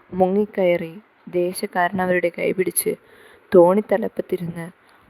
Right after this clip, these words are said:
അവൾ കഥ പറയുന്നത് ശകുനപ്പിഴയാണെങ്കിൽ തമ്പുരാൻ ഇടപെട്ടുകൊള്ളും. ആണോ പെണ്ണോ എന്നുള്ളതല്ല, ഉള്ളിൽ സത്യമുണ്ടോ എന്നതാണ് കാര്യം. ഉള്ളിൽ സത്യമില്ലാത്തവരുടെ വായ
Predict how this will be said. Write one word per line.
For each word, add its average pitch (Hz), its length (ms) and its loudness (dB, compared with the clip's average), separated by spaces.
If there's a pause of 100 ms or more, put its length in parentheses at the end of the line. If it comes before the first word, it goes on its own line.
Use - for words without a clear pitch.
അവൾ 190 280 4
കഥ 190 300 -4
പറയുന്നത് 180 680 -2 (440)
ശകുനപ്പിഴയാണെങ്കിൽ 180 1300 4 (480)
തമ്പുരാൻ 175 480 2
ഇടപെട്ടുകൊള്ളും. 170 680 2 (920)
ആണോ 175 440 4
പെണ്ണോ 175 440 0
എന്നുള്ളതല്ല, 165 880 0 (460)
ഉള്ളിൽ 185 300 4
സത്യമുണ്ടോ 185 720 2
എന്നതാണ് 165 440 -2 (100)
കാര്യം. 165 300 -8 (760)
ഉള്ളിൽ 185 380 6 (100)
സത്യമില്ലാത്തവരുടെ 180 960 4
വായ 160 360 0